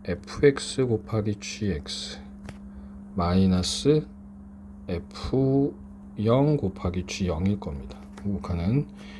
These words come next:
그럼 계산해 보면은 얘는 어차피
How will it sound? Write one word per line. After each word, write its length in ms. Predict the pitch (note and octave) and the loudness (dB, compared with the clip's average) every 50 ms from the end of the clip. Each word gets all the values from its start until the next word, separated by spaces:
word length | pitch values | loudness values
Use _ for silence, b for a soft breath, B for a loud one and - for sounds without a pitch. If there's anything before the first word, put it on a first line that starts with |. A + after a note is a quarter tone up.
| B B | B B
그럼 120 | - A2+ | -2 2
계산해 360 | - G#2 G2 G#2 B2+ C3 C3 B2 | 4 4 6 6 8 8 8 6
보면은 880 | A#2+ A#2+ A#2 A#2 A2+ A2+ A2+ A#2 A#2+ A#2+ A#2+ A#2+ A#2 A#2 A2+ A2 G#2 - - - - - - - - - - - - - - - - - - - - - - - - B B B B B B B B B B B B B - - | 6 6 6 6 6 6 6 6 6 6 6 6 6 6 4 2 0 -4 -10 -16 -18 -18 -18 -18 -18 -18 -18 -18 -18 -18 -18 -18 -16 -16 -16 -16 -16 -16 -16 -16 -16 B B B B B B B B B B B B B 0 4
얘는 260 | G#2 A2 A#2 C3+ B2+ A2 | 6 8 8 8 8 6
어차피 760 | F#2+ F#2+ - - A2 - - F#2+ F#2+ G2+ A2 G2+ D#2 D2 | 4 4 4 2 0 2 2 2 4 4 2 0 -2 -4